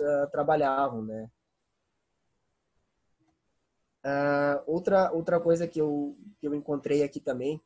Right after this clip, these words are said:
foi, ah, os índices de vegeta-, vegetação mais utilizados e testados.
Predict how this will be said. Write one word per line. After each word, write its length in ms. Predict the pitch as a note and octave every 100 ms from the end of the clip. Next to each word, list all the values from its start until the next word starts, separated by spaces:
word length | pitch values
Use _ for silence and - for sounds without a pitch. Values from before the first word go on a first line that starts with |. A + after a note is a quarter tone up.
| _ _
foi, 520 | C3 C3+ C#3+ D3+ D3+ -
ah, 300 | C#3+ C#3+ C#3+
os 160 | D3
índices 260 | C#3+ D#3 -
de 120 | D#3+
vegeta-, 380 | D3+ D3+ D3+ C#3
vegetação 600 | D3+ D3 - _ - -
mais 260 | C#3+ C#3+ D#3
utilizados 760 | D#3+ E3+ D#3 C#3+ C#3 D3 D3 D#3
e 80 |
testados. 1040 | D3 D#3+ D#3+ - D#3 - C#3+ C3+ G#2+ -